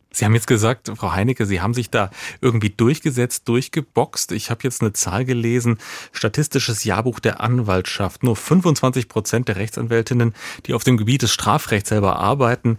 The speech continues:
sagen, dass sie noch nie die Erfahrung gemacht hätten, dass sie aufgrund ihres Geschlechts im beruflichen Fortkommen benachteiligt worden sind.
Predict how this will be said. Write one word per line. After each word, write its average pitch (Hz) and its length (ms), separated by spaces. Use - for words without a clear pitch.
sagen, 123 320
dass 117 120
sie 135 60
noch 113 120
nie 117 140
die - 80
Erfahrung 120 400
gemacht 120 380
hätten, 123 280
dass 107 100
sie - 140
aufgrund 113 320
ihres 113 180
Geschlechts - 480
im 113 60
beruflichen 107 480
Fortkommen 104 480
benachteiligt 90 1000
worden 90 440
sind. 87 340